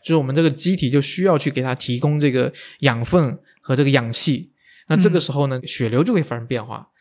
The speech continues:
Speaker 2: 哦。
Speaker 1: 那对，所以大家就退而求其次，说，“哎，我既然不能直接对这个神经元的发放电进-，进行这个成像，那我是不是就可以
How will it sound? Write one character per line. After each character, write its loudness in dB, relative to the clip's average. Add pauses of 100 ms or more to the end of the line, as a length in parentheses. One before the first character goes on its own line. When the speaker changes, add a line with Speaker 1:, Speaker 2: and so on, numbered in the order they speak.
(160)
Speaker 2:
哦。 -4
Speaker 1:
那 2
对， 0 (360)
所 2
以 2
大 4
家 4
就 2
退 0
而 6
求 -2
其 -2
次， -4
说 -2
，“哎， 0
我 -2
既 -6
然 0
不 -2
能 0
直 -6
接 2
对 2
这 0
个 0 (180)
神 -6
经 -2
元 -2
的 -4
发 0
放 0
电 0
进-， -6
进 -4
行 -6
这 0
个 2
成 -4
像， 2 (380)
那 2
我 4
是 2
不 0
是 2
就 2
可 -2
以 0